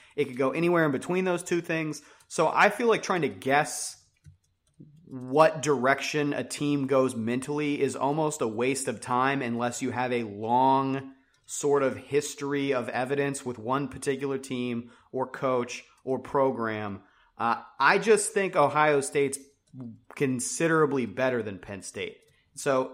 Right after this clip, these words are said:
t-, for me, it's kind of all about that. There's not a lot of <laughs> advanced analysis that I have here other than Ohio State's better. They're clearly better. The, the home field advantage is not gonna be what it might be if it was some big sold out, you know, whiteout like we're kinda used to at Penn State.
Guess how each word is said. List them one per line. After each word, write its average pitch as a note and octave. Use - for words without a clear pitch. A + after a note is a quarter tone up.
t-, -
for D3
me, F#3
it's D#3
kind F#3+
of D#3+
all D#3
about C#3+
that. C3
There's A#2
not C3+
a C3+
lot C3
of A#2+
<laughs> -
advanced A2+
analysis B2
that A#2+
I A#2+
have A2+
here A2+
other C#3
than B2+
Ohio B2
State's C#3
better. A#2
They're A#2+
clearly E3
better. G#2+
The, C3
the B2
home D#3+
field E3
advantage C3+
is A2+
not C#3
gonna C#3
be C3
what B2+
it B2
might C3
be B2
if A#2+
it B2
was A#2
some A#2+
big A#2+
sold B2
out, A2+
you G2+
know, F2+
whiteout A2+
like A2+
we're A2
kinda B2
used B2+
to A2
at G2+
Penn G#2
State. G#2